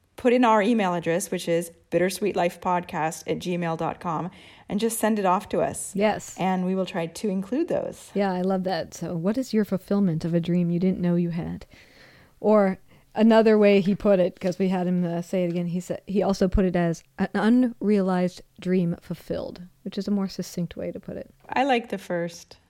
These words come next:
Speaker 1: I like the first.
Speaker 2: Yeah. So we'll go with that. We'll go with that.
Speaker 1: <laughs>
Speaker 2: And if you have any further questions about what it's like to take a boat up the Inland Passage, there's so much. I have, I have a whole notebook here of notes that I took just of things I wanted to remember.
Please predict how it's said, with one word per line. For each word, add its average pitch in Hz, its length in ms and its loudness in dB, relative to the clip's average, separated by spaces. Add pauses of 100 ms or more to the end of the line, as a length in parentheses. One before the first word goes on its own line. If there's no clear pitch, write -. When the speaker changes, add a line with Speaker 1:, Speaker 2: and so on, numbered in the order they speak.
(160)
Speaker 1:
I 202 80 -6
like 180 220 -8
the 170 100 -14
first. 160 500 -14
Speaker 2:
Yeah. 180 400 -4
So 311 120 -4
we'll 349 100 2
go 226 160 2
with 175 120 0
that. 165 240 -8 (300)
We'll 240 80 0
go - 140 -2
with 277 100 2
that. - 140 -10 (140)
Speaker 1:
<laughs> - 140 -12
Speaker 2:
And 359 140 4
if 381 100 2
you 359 60 6
have 311 100 2
any 302 200 4
further 269 400 4
questions 214 540 0
about 190 460 2 (480)
what 214 220 6
it's 196 180 -2
like 196 220 4
to 185 100 -6
take 190 220 2
a 196 80 2
boat 185 400 2
up - 160 -4
the - 120 -2
Inland 185 280 0
Passage, 180 800 -6
there's 202 180 2
so 233 340 6
much. 202 300 4
I 196 120 2
have, 214 200 2 (220)
I 214 80 6
have 269 100 6
a 233 60 4
whole 277 240 6
notebook 226 400 6
here 180 240 0
of 170 140 -2 (340)
notes 180 440 4
that 190 180 2
I 190 120 2
took 190 280 0
just 220 340 2
of 214 100 0
things 214 380 4
I 202 180 4
wanted 262 300 6
to 269 80 4
remember. 294 580 4